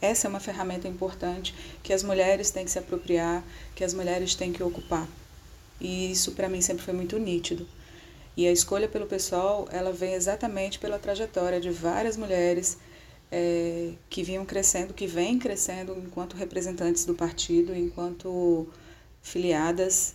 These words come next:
né, de grande importância, de grande envergadura política, e são mulheres que inspiram. Então, esse lugar era um lugar que, pra mim,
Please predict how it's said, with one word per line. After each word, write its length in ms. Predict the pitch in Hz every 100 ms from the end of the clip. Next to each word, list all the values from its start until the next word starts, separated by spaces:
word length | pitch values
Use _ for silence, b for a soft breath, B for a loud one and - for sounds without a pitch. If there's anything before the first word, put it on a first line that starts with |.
| -
né, 220 | 165 170
de 160 | 185 180
grande 320 | 170 170 190
importância, 560 | 202 196 - 165 170 170
de 80 | 170
grande 280 | 170 180
envergadura 520 | 196 196 185 180 180 170
política, 560 | 170 160 165 - - - B B B B B
e 80 | 262
são 140 | 294
mulheres 340 | 277 247 240 -
que 120 | 269
inspiram. 500 | 294 - 185 170 170
Então, 640 | 170 175 185 208 214 196 - 170
esse 280 | 208 214 247
lugar 600 | 233 185 180 202 240 - - - -
era 260 | 185 190
um 140 | 214 196
lugar 340 | 175 175 -
que, 100 | -
pra 200 | - 269
mim, 400 | 226 190 220